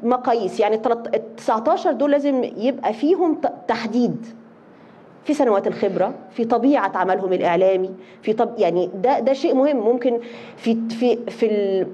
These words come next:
في الجهات اللي هترشحهم، يعني أنا ممكن أقول تسعتاشر، تلاتة يرشحهم مجلس النواب، تلاتة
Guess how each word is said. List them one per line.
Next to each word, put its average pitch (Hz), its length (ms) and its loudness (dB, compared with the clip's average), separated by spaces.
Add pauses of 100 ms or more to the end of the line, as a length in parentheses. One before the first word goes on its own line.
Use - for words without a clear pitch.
في 226 60 -2
الجهات 269 300 2
اللي 294 120 4
هترشحهم، 262 560 -2 (440)
يعني 180 220 2
أنا 247 100 4
ممكن 269 320 2
أقول 240 140 4
تسعتاشر، 240 600 0 (260)
تلاتة 254 360 4
يرشحهم 262 500 2
مجلس 220 280 -2
النواب، 156 360 0 (880)
تلاتة 254 520 4